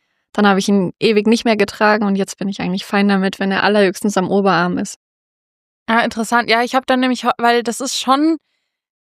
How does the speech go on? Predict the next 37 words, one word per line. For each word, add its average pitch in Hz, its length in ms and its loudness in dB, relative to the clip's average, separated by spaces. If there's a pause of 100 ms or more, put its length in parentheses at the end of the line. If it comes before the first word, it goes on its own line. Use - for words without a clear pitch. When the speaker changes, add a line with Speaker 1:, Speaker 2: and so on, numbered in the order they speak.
(100)
Speaker 2:
einfach 269 300 0
irgendwie 262 420 0
hier 262 260 0
an 247 140 -2
der 247 80 4
Brust, - 320 -2
das 269 160 -4
ist - 160 -8
irgendwie 269 240 0
eine 254 140 0
blöde 254 380 -2
Stelle, 233 460 0
weil 185 140 2
da 220 80 2
ist - 220 -2
einfach 233 260 -2
der 202 160 -2
Sport-B 269 520 0
H, 269 360 2
wenn 226 120 -2
man 226 160 -2
einen 214 120 -4
Rucksack 254 380 -4
Speaker 1:
Jetzt 226 80 0
Speaker 2:
anhat, 240 140 0
Speaker 1:
werden 254 160 4
Speaker 2:
ist 254 80 2
da - 40 4
Speaker 1:
wieder 233 100 4
Speaker 2:
der 220 80 2
Rucksack 208 380 -4
auch 220 40 4
Speaker 1:
ganz 269 180 4
Speaker 2:
noch. 294 220 0
Speaker 1:
viele 277 400 0
uns 277 240 0
den 262 320 2